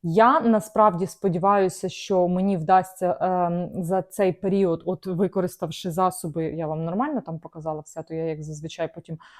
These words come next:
монтую і виходить у мене якась <laughs> незрозуміла, е, фокусна шо. П'ятнадцять грамів. Це уже лікувальний засіб.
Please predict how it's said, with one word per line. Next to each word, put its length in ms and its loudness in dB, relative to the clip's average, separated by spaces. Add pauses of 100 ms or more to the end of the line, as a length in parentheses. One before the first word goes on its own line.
(120)
монтую 840 2
і 80 4
виходить 560 0
у 40 -6
мене 160 -2
якась 440 -4 (440)
<laughs> 460 -16
незрозуміла, 960 4
е, 60 4
фокусна 500 -2
шо. 200 -2
П'ятнадцять 560 0
грамів. 500 -2 (920)
Це 380 4 (180)
уже 560 2 (160)
лікувальний 1200 2
засіб. 640 0